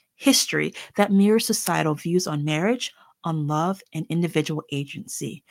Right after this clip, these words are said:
From strategic alliances in ancient times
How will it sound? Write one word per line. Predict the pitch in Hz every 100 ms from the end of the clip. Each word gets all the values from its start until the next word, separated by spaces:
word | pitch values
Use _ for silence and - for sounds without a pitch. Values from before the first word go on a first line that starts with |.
| - - -
From | - 196
strategic | - 190 - - 220 294
alliances | 262 247 190 165 160 - 156
in | 156 -
ancient | 151 151 - 240
times | - 175 151 175 -